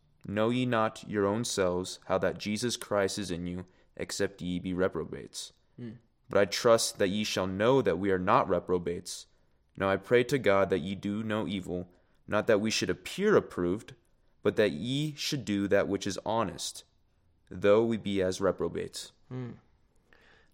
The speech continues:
Speaker 2: Walk this life for Christ, not because of what others might think or see or do, though we should try to be lights and witness to people around us.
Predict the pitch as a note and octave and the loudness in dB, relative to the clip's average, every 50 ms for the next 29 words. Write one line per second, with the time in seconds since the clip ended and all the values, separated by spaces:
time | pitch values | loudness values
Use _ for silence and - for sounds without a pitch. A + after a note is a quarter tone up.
0 | _ - C3 C3 C3+ C#3+ C#3+ - - C#3 C3+ - C#3+ C3+ C3+ C3+ - - B2 - | _ -2 4 6 6 6 6 4 0 0 0 4 4 4 4 4 2 -6 -10 -8
1 | - - B2 A2+ G#2+ G#2 G#2+ - - - - - - - B2+ C3 C#3 D3 - - | -6 -4 -2 -2 -2 -4 -6 -8 -10 -10 -10 -12 -10 -2 2 4 4 4 4 2
2 | D3 D3 C3+ - D#3+ C#3 C3 C3 A#2 B2+ C3+ C3+ C3+ C3+ C3+ C3+ C3 B2+ C3+ C3 | -2 -4 -2 2 0 0 0 0 0 2 4 6 6 6 4 2 0 0 0 -2
3 | B2+ - - - - C3+ C3 C#3 C#3+ - - A2+ - - - C#3+ C#3 C#3 C3+ C3+ | -2 -4 -6 -6 -4 -4 -4 -4 -6 -10 -10 -8 -6 -4 -2 -2 0 0 0 0
4 | B2+ A#2 A2+ A2+ B2+ B2+ A#2+ A2+ A2 A2 A2+ B2 B2+ C3+ C#3 C3+ C3 A#2 - - | -2 -2 -2 -2 -2 0 0 0 -2 0 4 6 6 6 6 4 0 0 0 2
5 | C#3+ C3+ C3 - - C#3 B2 A#2+ B2 B2 B2 G#2 G#2+ G#2+ A2+ B2 C3 - - - | 2 2 2 0 2 2 2 2 2 0 -2 -2 0 0 0 0 0 -2 -4 -4
6 | A2 G#2+ G#2 F#2+ G2+ A2+ C3 C#3 - C#3 B2+ - - A#2+ - C3 C3 - A2+ A#2+ | -4 -6 -8 -6 -2 0 0 0 0 0 -4 -4 -4 -6 -6 -6 -4 -2 -2 -2
7 | A2+ G2+ A2+ C#3+ C#3 A2 - F#2 G2+ - - - - | -2 0 -2 -2 -2 -4 -6 -10 -10 -10 -10 -10 -12